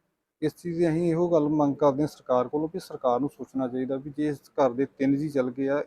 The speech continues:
ਇਹਦਾ ਕੁਛ ਨਾ ਕੁਛ ਤੇ ਸੋਚਿਆ ਜਾਵੇ। ਇਕੱਲੀਆਂ ਫੋਕੇ ਵਾਅਦੇ ਨਾ ਰਹਿਣ ਜਾਂ ਫੋਕੀਆਂ ਗੱਲਾਂ ਨਾ ਰਹਿਣ ਸਰਕਾਰ ਦੀਆਂ ਵੀ ਅਸੀਂ ਉਹਦਾ ਸਾਥ ਦੇਵਾਂਗੇ। ਕੀ ਸਾਥ ਦੇ ਸਕਦੇ?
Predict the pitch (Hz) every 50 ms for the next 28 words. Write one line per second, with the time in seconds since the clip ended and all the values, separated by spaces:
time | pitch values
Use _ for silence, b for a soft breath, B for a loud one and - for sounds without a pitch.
0 | - 160 156 170 160 - _ - 160 156 - - 190 196 180 - 170 151 - 180
1 | 160 160 139 113 - 135 131 120 123 120 131 135 _ _ _ _ _ _ _ _
2 | _ _ _ _ _ _ _ - 165 156 160 170 175 180 175 180 165 139 - -
3 | 147 - - 156 147 139 135 135 156 160 151 135 127 127 135 143 156 147 147 147
4 | - - 131 - - 143 139 127 131 127 135 139 131 131 123 127 127 131 127 143
5 | 131 123 135 127 120 117 120 139 135 127 143 143 135 139 143 143 143 139 - -
6 | 131 123 123 123 135 139 147 151 151 _ _ - 196 190 - - 143 131 123 120
7 | 117 - _ - 117 - _